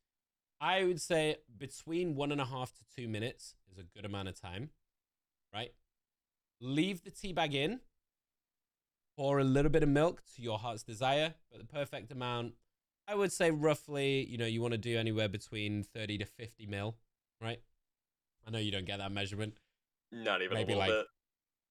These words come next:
Speaker 1: I don't know, is that an ounce or something?
Speaker 2: Yeah, we
Speaker 1: You
Speaker 2: would
Speaker 1: guys
Speaker 2: call
Speaker 1: do
Speaker 2: that
Speaker 1: it
Speaker 2: a
Speaker 1: in ounces.
Speaker 2: splash. We do a
Speaker 1: Yeah.
Speaker 2: splash of
Speaker 1: Put a
Speaker 2: milk.
Speaker 1: bit of milk in, right?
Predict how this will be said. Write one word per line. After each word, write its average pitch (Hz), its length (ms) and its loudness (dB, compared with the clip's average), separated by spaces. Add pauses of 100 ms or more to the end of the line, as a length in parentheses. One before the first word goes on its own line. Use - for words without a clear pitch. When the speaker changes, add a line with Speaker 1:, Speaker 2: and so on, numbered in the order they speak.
(120)
Speaker 1:
I 98 60 -10
don't 95 120 -4
know, 92 100 -2
is 92 120 -4
that 101 140 -2
an 101 80 -4
ounce 98 400 -2
or 107 80 0
something? 110 340 -2 (600)
Speaker 2:
Yeah, 120 180 2
we 104 160 2
Speaker 1:
You 127 60 2
Speaker 2:
would 120 100 2
Speaker 1:
guys 101 100 4
Speaker 2:
call 95 80 4
Speaker 1:
do 104 100 2
Speaker 2:
that 95 40 0
Speaker 1:
it 92 120 0
Speaker 2:
a 90 40 0
Speaker 1:
in 90 100 2
ounces. 95 140 0
Speaker 2:
splash. 92 560 -4
We 120 180 -4
do 110 160 -2
a 104 40 0
Speaker 1:
Yeah. 92 100 2
Speaker 2:
splash 95 600 0
of 104 100 -6
Speaker 1:
Put - 60 -12
a - 40 -4
Speaker 2:
milk. 160 100 -2
Speaker 1:
bit 165 120 2
of 156 100 0
milk 139 260 2
in, 135 240 -4 (400)
right? 123 200 -2